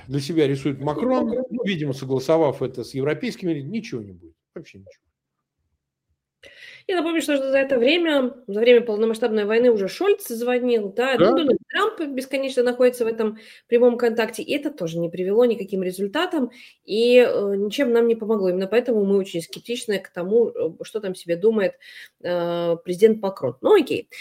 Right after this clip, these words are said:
Speaker 2: А, напоследок, Марк, я хотела вас спросить о с-, о любимой теме, которую <laughs> любят украинцы, это, конечно,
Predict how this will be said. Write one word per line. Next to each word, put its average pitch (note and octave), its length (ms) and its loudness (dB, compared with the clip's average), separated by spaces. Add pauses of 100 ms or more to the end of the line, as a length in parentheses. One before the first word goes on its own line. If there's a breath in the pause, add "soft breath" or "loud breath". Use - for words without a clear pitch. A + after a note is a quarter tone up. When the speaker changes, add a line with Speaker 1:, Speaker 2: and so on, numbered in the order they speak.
(260 loud breath)
Speaker 2:
А, - 260 -2
напоследок, G4+ 580 6
Марк, A3+ 340 4
я D4+ 140 4
хотела C#4+ 300 0
вас B3+ 120 2
спросить B3+ 340 0
о A3 120 4
с-, - 300 -10
о A3+ 200 2
любимой A3+ 460 4
теме, F#3 320 -2
которую F3 400 -6 (140)
<laughs> D#3+ 520 -8 (100)
любят E3 380 -6
украинцы, B3+ 460 -2
это, - 100 -12
конечно, F3 480 -6